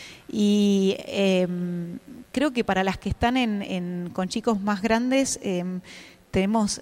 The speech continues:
est-, estoy leyendo un libro que se llama La edad de la oportunidad, y creo que la, la, la edad de la juventud, la adolescencia, donde los chicos ya tienen un cuerpo que,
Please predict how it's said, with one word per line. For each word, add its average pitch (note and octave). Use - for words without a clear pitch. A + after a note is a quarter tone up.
est-, F3+
estoy G3
leyendo G#3+
un G#3+
libro A#3+
que G3
se F3+
llama G3+
La F3+
edad G3
de A3+
la G3+
oportunidad, F3+
y G3
creo A3+
que A3
la, F3+
la, F3
la F3+
edad G3+
de A3
la G3
juventud, F#3+
la F#3+
adolescencia, G3
donde F#3+
los F3+
chicos A3
ya G3+
tienen G#3+
un G#3
cuerpo A#3
que, F3+